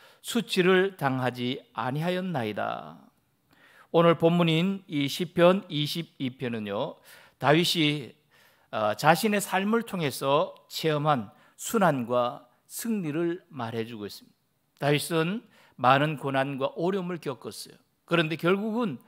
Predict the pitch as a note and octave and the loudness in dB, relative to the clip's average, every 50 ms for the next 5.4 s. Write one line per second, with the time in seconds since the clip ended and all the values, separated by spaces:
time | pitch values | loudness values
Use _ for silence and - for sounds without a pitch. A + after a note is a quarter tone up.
0 | _ - - - - _ - - G3 G3 F#3+ F3+ F3+ F#3 F#3 F#3 - E3+ C#3+ - | _ -20 -20 -20 -20 _ -4 0 2 4 6 6 4 2 0 -2 -4 -4 -4 -2
1 | - C3+ B2 - - B2 A#2 A#2+ - - _ _ - - _ _ - F#3 D#3 - | -4 -4 -4 -2 -4 -6 -6 -6 -8 -14 _ _ -20 -20 _ _ 0 0 2 4
2 | A3 G#3 G#3 G#3 G#3 G#3 F3+ G3+ F#3+ F#3+ F#3+ F#3 - F#3 F#3+ G3+ G#3 A3 A3+ - | 6 6 6 6 6 0 2 2 2 2 2 0 -2 -2 0 0 -2 -2 -6 -10
3 | _ _ _ _ _ _ - C3 B2+ B2+ A#2+ - - D#3+ F3+ G3 G3+ G3+ G3+ G3 | _ _ _ _ _ _ -6 -4 -4 -4 -6 -6 0 6 6 6 8 6 4 0
4 | - - - - - A3 A3+ G#3+ G#3 F3+ D3 - - D3+ C3+ B2+ A#2+ A#2+ - - | -2 -10 -10 -2 0 2 2 2 0 -4 -6 -8 -10 -8 -6 -6 -6 -6 -8 -6
5 | D3+ C#3+ D3 D3+ D3+ D3+ D3+ | -6 -4 -2 -2 -4 -4 -8